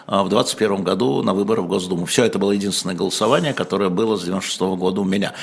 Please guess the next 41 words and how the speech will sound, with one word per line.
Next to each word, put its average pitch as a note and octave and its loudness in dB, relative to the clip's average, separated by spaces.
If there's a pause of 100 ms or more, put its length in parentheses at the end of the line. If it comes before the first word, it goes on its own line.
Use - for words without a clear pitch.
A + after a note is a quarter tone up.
(160)
Потому A2 2
что - -4
вот - 2
это B2 4
мне, B2 4
это A#2+ 2
было B2 2
нужно B2+ 4
мне, C3 4 (760)
да? D3 4 (140)
Это A2 2
было A2+ 6
нужно A#2+ 4
мне. A#2 4 (520)
А, F#2+ 2
потому G2 2
что - -4
я A2+ 4
вот G#2 2
должен G#2 2
свое A#2 4
отношение F#2+ -2
был F#2 -2
сказать, D3+ 4
потому G#2 0
что - -6
я G2+ 2
же F2+ -4
всегда G2 -2
все - -4
делаю G2 0
публично, G#2+ -2
когда E2+ -6
не E2+ -4
голосую, D3 0
говорю A#2 4
публично, - -4
когда D#2 -8
голосую, D3 -2
говорю A#2 2
публично, G#2+ -8